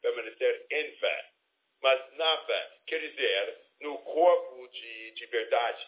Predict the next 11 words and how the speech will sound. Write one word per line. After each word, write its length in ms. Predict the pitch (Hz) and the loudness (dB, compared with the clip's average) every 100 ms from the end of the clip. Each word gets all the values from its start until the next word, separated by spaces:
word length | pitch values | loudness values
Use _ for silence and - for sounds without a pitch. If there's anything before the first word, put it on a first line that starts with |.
| - | -8
na, 380 | 101 104 - - 110 | -4 -2 -4 -12 -6
nas 180 | 107 - | -6 -2
coisas 400 | 147 147 - - | 4 4 2 -12
que 260 | 127 117 - | -14 -8 0
são 220 | 123 127 | 2 2
ensinadas 880 | 131 - 120 110 113 127 131 - - _ _ _ _ | -4 -8 -14 0 4 6 4 -2 -12 _ _ _ _
pe-, 300 | - 110 104 98 | 2 2 2 2
pelo, 600 | 110 104 101 95 87 - - | 2 2 0 -2 -4 -8 -2
pelo, 520 | 95 98 92 90 90 | -2 0 -4 -4 2
pelos 300 | - 87 90 | 2 2 -4
apóstolos. 720 | - 95 87 - - - | 4 4 4 -2 -16 -20